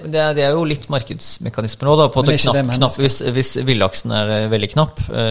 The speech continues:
Speaker 1: en knapp gode, så vil jo prisen være deretter, da.
Speaker 2: Ja, og det er jo et økonomisk system som vi har laget. Naturen driter i det.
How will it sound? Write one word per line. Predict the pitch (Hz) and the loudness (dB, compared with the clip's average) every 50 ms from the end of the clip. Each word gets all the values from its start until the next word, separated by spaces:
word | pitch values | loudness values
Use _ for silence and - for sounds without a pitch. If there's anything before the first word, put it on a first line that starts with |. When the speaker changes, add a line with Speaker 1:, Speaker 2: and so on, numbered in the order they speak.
| 110 | -2
Speaker 1:
en | 113 110 | -4 -6
knapp | 110 110 107 - _ _ - 120 | -8 -8 -10 -10 _ _ -12 -8
gode, | 113 113 110 120 135 | -6 -6 -4 -2 -2
så | 127 - 120 | -2 -2 -4
vil | 107 101 107 113 | -4 -4 -4 -2
jo | 127 127 120 | -2 -4 -4
prisen | 113 - 107 104 - - 113 113 | -4 -6 -8 -8 -8 -8 -8 -6
være | 101 101 113 | -6 -6 -6
deretter, | - - 120 117 - 139 | -6 -6 -8 -8 -8 -8
da. | 135 120 113 - - - - - _ - | -8 -8 -10 -12 -18 -20 -20 -20 _ -10
Speaker 2:
Ja, | 113 107 113 | -10 -10 -10
og | 127 127 | -10 -8
det | 131 147 135 | -4 -4 -2
er | 113 117 | -2 -2
jo | 131 | -4
et | 135 135 131 | -4 -6 -8
økonomisk | 127 - 127 131 127 123 117 113 | -8 -8 -8 -6 -6 -6 -8 -8
system | - 110 - - 120 113 | -8 -10 -8 -8 -8 -8
som | 110 - 107 104 | -8 -10 -8 -8
vi | 120 120 | -6 -6
har | 107 104 104 | -6 -6 -6
laget. | 104 107 110 107 98 98 - - _ _ _ _ _ _ _ _ _ _ _ _ _ _ _ _ _ _ _ _ _ _ _ _ - | -6 -6 -6 -8 -8 -10 -14 -20 _ _ _ _ _ _ _ _ _ _ _ _ _ _ _ _ _ _ _ _ _ _ _ _ -10
Naturen | 110 113 107 120 120 104 101 | -10 -8 -8 -8 -8 -8 -8
driter | 98 107 117 110 101 - | -8 -10 -10 -10 -10 -12
i | - - | -12 -12
det. | 95 | -14